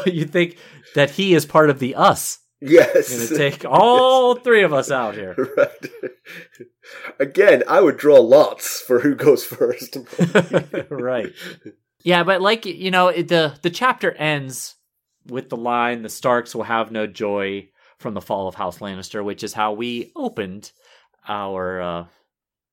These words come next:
Speaker 1: discussion here. And like you said, I think, that fits with what we know about Cersei.
Speaker 2: Yeah, absolutely. Yeah, that she would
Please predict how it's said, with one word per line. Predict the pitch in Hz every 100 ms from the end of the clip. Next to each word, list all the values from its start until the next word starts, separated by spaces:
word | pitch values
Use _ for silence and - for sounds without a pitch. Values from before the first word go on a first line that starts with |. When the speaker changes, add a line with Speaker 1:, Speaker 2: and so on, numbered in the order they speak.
| 113
Speaker 1:
discussion | 107 - 117 101 - 95
here. | 90 90 92 113 _ _
And | - 160 165
like | 170 175 _ _
you | 131 170
said, | 170 123 107
I | 98
think, | - 107 117 _ _ _ _ _ _ _ _ _
that | - 165 _
fits | 170 151
with | 131 120
what | 117 -
we | 117
know | 104 101 87
about | 82 87 87 - _
Cersei. | - 87 82 76 73 _ _ _ _ _ _ _ _ _
Speaker 2:
Yeah, | 156 120 95 - 143
absolutely. | 139 - 113 101 87 95
Yeah, | 92
that | 104
she | - 110
would | 98